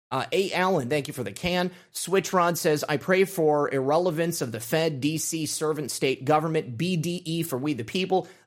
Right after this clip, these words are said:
Thank you, sir. All. And thank you, everybody here. Trusty Turnip, thanks for that. Deplorable Laura says, "Brown Marable is me, Deplorable Laura, F Y I." I wasn't sure if I was supposed to say that. So I didn't want to dox you. So, yes, thank you, Deplorable Laura. Appreciate it.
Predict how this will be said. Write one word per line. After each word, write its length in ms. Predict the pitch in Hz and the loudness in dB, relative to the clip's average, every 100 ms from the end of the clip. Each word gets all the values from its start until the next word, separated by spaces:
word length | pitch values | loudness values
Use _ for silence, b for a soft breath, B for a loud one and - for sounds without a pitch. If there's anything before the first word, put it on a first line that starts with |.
| 123 | -6
Thank 300 | 170 196 180 | -2 -2 0
you, 120 | 175 | 0
sir. 440 | 170 175 165 175 b b b _ | 2 2 2 0 b b b _
All. 420 | - 165 131 98 - | 0 2 2 -2 -4
And 80 | 135 | 0
thank 220 | 160 165 | 2 2
you, 100 | 160 | 4
everybody 360 | 165 165 147 143 | 4 4 2 0
here. 220 | 147 117 | 0 0
Trusty 400 | - 185 185 165 | 0 0 0 -2
Turnip, 380 | - 170 151 113 | 0 2 2 0
thanks 200 | 143 139 | -2 -2
for 120 | 143 | -2
that. 180 | 147 139 | -2 -2
Deplorable 540 | 131 135 165 151 135 | -4 0 2 4 2
Laura 260 | 147 156 160 | 2 4 2
says, 320 | - 135 131 B B | 2 0 -2 B B
"Brown 260 | - 180 202 | 2 4 6
Marable 480 | 202 202 190 185 180 | 6 6 4 2 4
is 160 | 165 170 | 4 4
me, 260 | 190 190 | 4 6
Deplorable 500 | 151 160 185 175 170 170 | 4 2 4 4 6 4
Laura, 260 | 170 147 | 6 6
F 180 | 156 160 | 4 2
Y 180 | 165 156 | 4 4
I." 120 | 135 B B | 2 B B
I 80 | 233 | 4
wasn't 320 | 262 233 214 | 4 4 0
sure 300 | - 226 220 | 2 4 6
if 120 | 208 | 6
I 60 | 185 | 6
was 180 | 185 | 6
supposed 380 | 180 175 185 170 | 4 2 2 2
to 80 | 165 | -2
say 300 | - 190 180 | 0 2 4
that. 280 | 156 117 - | 2 0 -4
So 160 | - 147 | -2 2
I 100 | 156 | 4
didn't 200 | 185 185 | 4 4
want 160 | 170 | 4
to 60 | 151 | 4
dox 400 | 135 160 165 - | 4 4 4 0
you. 120 | 127 | -2
So, 140 | - 156 | 2 4
yes, 280 | 170 131 | 4 2
thank 360 | - 185 196 185 | 2 2 2 2
you, 160 | 151 135 | 2 2
Deplorable 580 | 147 - 156 151 139 | 0 4 4 4 2
Laura. 260 | 135 135 110 | 2 2 2
Appreciate 460 | 107 170 160 127 | 0 -2 0 0
it. 100 | 113 | -2